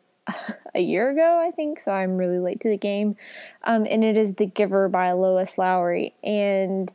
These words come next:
as we all know, we're probably, most of us are probably familiar with The Giver at this point, but it is the story of a boy named Jonas,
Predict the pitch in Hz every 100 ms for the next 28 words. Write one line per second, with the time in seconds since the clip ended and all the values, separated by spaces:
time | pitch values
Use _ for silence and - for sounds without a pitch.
0 | _ - - _ _ - 226 262 254 247
1 | 226 208 208 214 202 - 240 254 - 453
2 | 370 240 220 294 339 240 226 202 202 196
3 | 214 202 190 185 185 196 190 180 175 185
4 | 190 - - 180 170 - - _ _ -
5 | - _ 226 220 214 214 202 220 - 233
6 | 220 214 208 196 - 196 196 190 185 -
7 | _ _ _ - 208 208 202 196 190 190
8 | 185 185 196 - 202 208 220 214 -